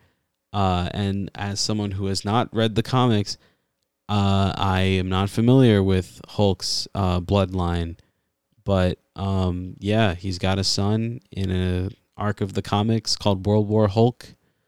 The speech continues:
And, uh, I guess that's what they're teasing. Uh, something that's gonna happen sooner or later in the future. So guess we'll have to see what goes on with that. Uh, She-Hulk gets her job back, and she announces she's gonna be a lawyer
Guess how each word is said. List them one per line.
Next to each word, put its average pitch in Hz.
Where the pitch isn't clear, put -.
And, 95
uh, 92
I 95
guess 101
that's 107
what 104
they're 104
teasing. 98
Uh, 90
something 90
that's 90
gonna 95
happen 92
sooner 110
or 98
later 95
in 98
the 98
future. 98
So 90
guess 101
we'll 107
have 123
to 110
see 131
what 113
goes 107
on 113
with 104
that. 104
Uh, 101
She-Hulk 117
gets 113
her 120
job 110
back, 123
and 107
she 113
announces 107
she's 104
gonna 107
be 104
a 98
lawyer 110